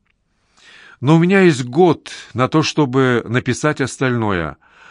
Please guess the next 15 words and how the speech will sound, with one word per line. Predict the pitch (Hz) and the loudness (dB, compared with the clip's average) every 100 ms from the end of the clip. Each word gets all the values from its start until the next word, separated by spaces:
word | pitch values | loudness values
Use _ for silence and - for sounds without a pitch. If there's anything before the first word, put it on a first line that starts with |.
| - - - | -20 -20 -4
а | 120 | -2
в | 123 | 0
материале | 127 139 139 156 135 113 | 0 0 0 0 0 0
я | 110 113 | 0 -2
недостатка | 107 104 - 123 113 - 110 104 92 | -2 -4 -4 -6 -6 -4 -2 -2 -4
не | 113 | -4
испытываю. | 117 - 160 156 95 80 69 64 _ _ _ _ | -6 -2 -4 -2 -6 -6 -10 -14 _ _ _ _
Что-нибудь | - - 175 139 139 | -10 -2 0 0 -4
придумаю. | - 131 101 98 85 76 78 _ _ _ _ _ _ _ _ _ _ _ _ _ _ _ - - - - | -4 -6 -4 -8 -8 -12 -16 _ _ _ _ _ _ _ _ _ _ _ _ _ _ _ -20 -20 -20 -18
Чтобы | - - 196 170 | -8 0 2 2
отпраздновать | 156 160 160 127 143 127 | 0 0 0 0 0 -2
сделку, | 110 185 175 - 120 | 0 0 0 0 0
Расс | 143 156 131 | 0 -2 -2
везет | 117 131 135 | 0 0 0
меня | 127 123 120 113 98 | -2 -2 0 0 -4